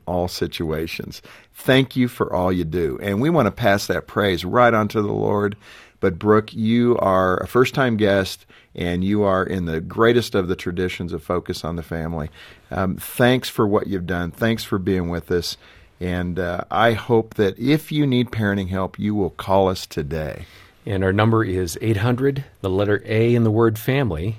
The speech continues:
Speaker 2: or go online at focus on the family dot C A to find details about the book, a C D of this conversation, a download, or our mobile app, so you can listen on the go, as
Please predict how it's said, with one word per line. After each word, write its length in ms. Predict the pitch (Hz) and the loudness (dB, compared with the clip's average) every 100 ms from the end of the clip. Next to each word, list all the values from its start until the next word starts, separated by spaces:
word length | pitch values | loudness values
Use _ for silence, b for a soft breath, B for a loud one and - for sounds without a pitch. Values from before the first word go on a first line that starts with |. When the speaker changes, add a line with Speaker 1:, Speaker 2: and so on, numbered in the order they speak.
| - | -10
Speaker 2:
or 300 | - 90 104 | -4 0 2
go 160 | 101 101 | 4 4
online 580 | 101 101 98 107 131 104 | 4 4 2 2 0 -2
at 140 | 76 | -2
focus 340 | 101 92 104 | -2 -2 -2
on 80 | 92 | -4
the 60 | 87 | -2
family 400 | 101 98 101 101 | -2 0 0 0
dot 280 | 95 95 - | 0 0 -2
C 280 | - 107 | -4 -2
A 200 | 127 104 | 0 2
to 100 | 104 | 0
find 300 | - 95 90 | -2 -2 -2
details 440 | 87 92 101 98 92 | -2 -4 -2 -2 -2
about 240 | 85 80 | -2 -4
the 80 | 78 | -4
book, 340 | 82 151 170 - - | -2 -2 -2 -12 -12
a 100 | 76 | -10
C 240 | - 101 | -6 -6
D 160 | 92 101 | -2 -2
of 120 | 95 | -2
this 100 | 95 | -4
conversation, 760 | - 95 95 - 104 104 - 101 | -2 0 0 0 0 0 -2 -4
a 60 | |
download, 560 | 73 92 104 107 120 - | -2 -2 -2 0 -2 -2
or 340 | 104 107 117 | -2 2 2
our 120 | 113 110 | 2 2
mobile 380 | 117 190 95 | 2 2 0
app, 200 | 69 73 - B B B B B | -2 -4 -8 B B B B B
so 160 | - | -6
you 100 | 110 | -4
can 180 | 104 95 | -4 -2
listen 240 | 107 107 107 | -2 0 0
on 140 | 101 | 2
the 40 | |
go, 260 | 92 101 127 | 2 4 4
as 360 | - 87 - | 2 -2 -4